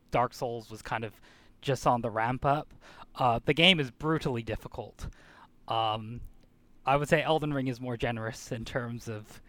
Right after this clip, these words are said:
like, how much you, w-, you lose things. But, um,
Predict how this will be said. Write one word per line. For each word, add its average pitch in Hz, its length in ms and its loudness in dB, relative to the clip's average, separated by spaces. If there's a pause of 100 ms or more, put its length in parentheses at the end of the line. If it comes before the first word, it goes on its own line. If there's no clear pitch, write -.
(1160)
like, 113 400 -10 (220)
how 131 240 2
much 127 460 -6
you, 123 120 -8
w-, 156 340 0 (380)
you 143 160 -4
lose 131 400 -2
things. 123 480 -14
But, 143 160 -4
um, 131 320 0